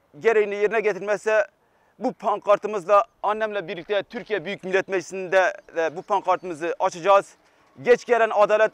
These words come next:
adalet değildir. Ortada üstünlerin talimatı işleniyor.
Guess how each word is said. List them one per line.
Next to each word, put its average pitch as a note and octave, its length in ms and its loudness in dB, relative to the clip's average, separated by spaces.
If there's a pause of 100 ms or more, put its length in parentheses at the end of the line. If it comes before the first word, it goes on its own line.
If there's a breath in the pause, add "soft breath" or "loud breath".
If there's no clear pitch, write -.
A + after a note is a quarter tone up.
adalet G#3 440 2
değildir. G#3+ 460 4 (600)
Ortada A3+ 380 2 (920)
üstünlerin A3 420 -2
talimatı A3 440 -4
işleniyor. G#3+ 560 -2